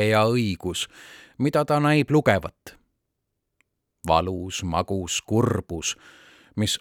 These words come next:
Oliveri just hetk tagasi üleni valdas, muutub välk kiirelt mõruks vastikustundeks. "Millest sa minuga rääkida tahtsid?" küsib Otto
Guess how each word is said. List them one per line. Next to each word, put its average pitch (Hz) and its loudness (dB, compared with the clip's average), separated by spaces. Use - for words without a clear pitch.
Oliveri 117 4
just - -4
hetk - -4
tagasi 123 4
üleni 117 4
valdas, 123 2
muutub 104 -6
välk 107 2
kiirelt 101 0
mõruks 95 -2
vastikustundeks. 90 -4
"Millest 151 4
sa 156 6
minuga 160 8
rääkida 120 6
tahtsid?" - 2
küsib 110 2
Otto 98 2